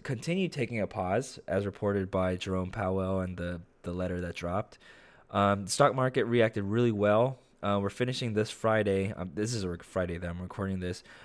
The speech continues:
Very green. Very, very green.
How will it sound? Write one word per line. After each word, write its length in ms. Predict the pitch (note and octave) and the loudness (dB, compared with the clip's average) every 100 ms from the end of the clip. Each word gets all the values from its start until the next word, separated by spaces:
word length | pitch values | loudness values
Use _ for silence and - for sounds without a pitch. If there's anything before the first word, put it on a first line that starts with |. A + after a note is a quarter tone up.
| - | 2
Very 320 | G2+ A#2+ C3 | 6 8 6
green. 540 | A2 G#2 G#2+ F#2+ F2 F#2 _ | 4 0 -2 -2 -8 -16 _
Very, 360 | F#2 A2 A#2+ A#2 | 4 6 8 6
very 300 | G#2+ G#2 G2+ | 4 4 2
green. 440 | F#2+ F#2 D#2+ D#2 | -2 -6 -6 -12